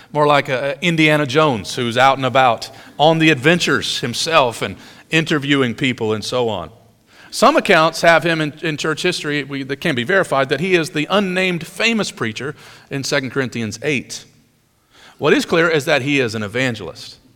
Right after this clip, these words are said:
His evangelistic heart is, is portrayed all through this account. And one tradition even has it that he is an artist, which wouldn't be a surprise given how carefully he arranges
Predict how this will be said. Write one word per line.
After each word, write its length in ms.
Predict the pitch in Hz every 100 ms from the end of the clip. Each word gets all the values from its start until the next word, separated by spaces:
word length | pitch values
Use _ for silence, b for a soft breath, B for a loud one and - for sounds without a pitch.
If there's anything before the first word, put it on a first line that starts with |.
| _ _ _
His 140 | 98
evangelistic 580 | 104 131 135 123 120 120
heart 260 | 123 120 107
is, 220 | 104 - -
is 80 | 110
portrayed 400 | - - - 110
all 180 | 120 127
through 360 | - 117 107 95
this 260 | 104 -
account. 580 | - - 113 95 - - b b b b b b
And 100 | 143
one 120 | 165 262
tradition 360 | 175 147 -
even 200 | 135 131
has 240 | 123 120 120
it 100 | 113
that 140 | 107
he 100 | 120
is 140 | 110
an 80 | 101
artist, 500 | 110 131 92 - - _ b b b b b b
which 180 | 117 113
wouldn't 240 | 139 120
be 140 | 120 120
a 40 |
surprise 520 | 98 110 117 113 104
given 260 | - 156 127
how 380 | 127 123 101 - - - -
carefully 500 | - 180 165 123 107
he 140 | 104 113
arranges 680 | 92 110 113 104 78 -